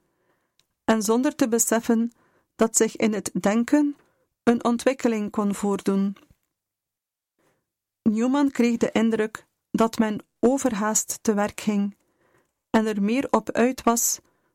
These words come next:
een vorm van devotioneel geloof te definiëren dan de zaak met de nodige kritische ingesteldheid te benaderen. Men nam de nodige tijd niet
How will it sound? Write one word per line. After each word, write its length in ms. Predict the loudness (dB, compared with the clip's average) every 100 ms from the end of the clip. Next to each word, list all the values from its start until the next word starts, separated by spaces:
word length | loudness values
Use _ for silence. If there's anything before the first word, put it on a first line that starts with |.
| _ -2
een 220 | -2 0
vorm 300 | 0 0 0
van 260 | 0 0 -2
devotioneel 800 | 0 2 2 2 0 0 0 0
geloof 440 | 0 2 0 -2
te 140 | -2
definiëren 800 | -2 -2 -2 -2 -2 -2 -2 -2 -4 _ _ _ _ _ _
dan 220 | 0 2 2
de 100 | 0
zaak 440 | 0 0 0 -8
met 220 | -4 0 0
de 80 |
nodige 460 | 0 0 0 0 0
kritische 580 | -2 -2 0 2 2 2
ingesteldheid 1040 | 2 2 0 0 0 -2 -2 -2 -2 -2
te 120 | 0
benaderen. 680 | 0 0 0 0 0 -2 -2 _ _ _ _ _ _ _ _ _ _ _ _ _ _ _ _ _
Men 180 | 0 2
nam 240 | 4 2
de 100 | 2
nodige 460 | 0 0 0 0 0
tijd 320 | 0 0 0
niet 400 | -2 -2 -8 -12